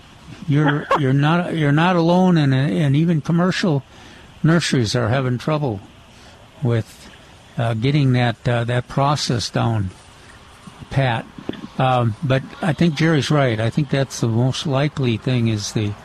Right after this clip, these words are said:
Speaker 1: water 'em, let 'em dry, probably to an inch before you water 'em, and then water 'em so the water drains out, and then let 'em dry up completely again before you water 'em again.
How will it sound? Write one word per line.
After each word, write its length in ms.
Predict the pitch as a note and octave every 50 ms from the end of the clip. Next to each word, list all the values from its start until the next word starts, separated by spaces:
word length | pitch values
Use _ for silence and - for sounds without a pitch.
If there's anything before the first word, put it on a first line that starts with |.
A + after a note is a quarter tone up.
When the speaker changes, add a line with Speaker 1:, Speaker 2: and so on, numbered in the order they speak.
| - - - - - - - - - - - - - - - - - - - -
Speaker 1:
water 360 | C#3 B2+ C#3 D#3 E3+ F3 E3+
'em, 260 | E3+ D#3 C#3+ C#3+ D#3 -
let 220 | E3+ D#3 C#3 D3
'em 100 | F3 E3
dry, 800 | D3 C3 C3+ C#3+ D3 D#3 E3 F3 F3+ F3+ F3+ F3+ E3+ D#3 D3 B2+ - - - - - - - - - - - - - - - - - - - G#2+ - - -
probably 360 | - - D3 D3 D#3+ E3+ D3
to 160 | B2 - C#3 C3
an 120 | B2 B2+
inch 340 | C#3 E3 F3 F3 E3+ - - - - - - - - - - - - - - - - - - - - - - - - - - -
before 300 | - - - - C#3+ C#3
you 120 | D3+ D3 C3+
water 320 | C#3 C#3+ D3+ D#3+ E3+ D#3+
'em, 120 | D3 C#3+ C#3
and 140 | C3 B2+
then 140 | C3 C3 C3+
water 360 | C3 C3 C#3 C#3+ D3+ E3 D#3+
'em 120 | D3+ C#3+ C3
so 140 | - - C#3
the 80 | A#2+ A#2
water 340 | B2 C3 C3+ D3+ D3+ C#3
drains 360 | B2+ C3 C3 C3 C3 B2 - D3
out, 280 | C#3 C3+ C3+ C#3 C#3+ C#3+
and 160 | - C3+ B2+
then 200 | B2 A#2+ A#2 A#2+
let 120 | B2+ C3+
'em 240 | C3 B2+ B2 A#2 - -
dry 340 | - B2+ A#2+ A#2+ C3 C#3+ D3+
up 220 | D#3 D3+ - -
completely 560 | - D#3 C#3 - C#3 D3+ D3+ D#3+ D3 C#3 C3+ B2
again 420 | B2 B2+ D3 D3+ D3 C3 A#2+ A#2 - - - - - - - -
before 300 | B2+ A#2 - C#3 C3 B2
you 100 | A#2+ A#2+
water 320 | A#2 B2 B2 B2 B2 B2
'em 120 | A#2 A2 A2
again. 360 | A2 G#2+ A#2 A#2+ A#2+ A2 G2+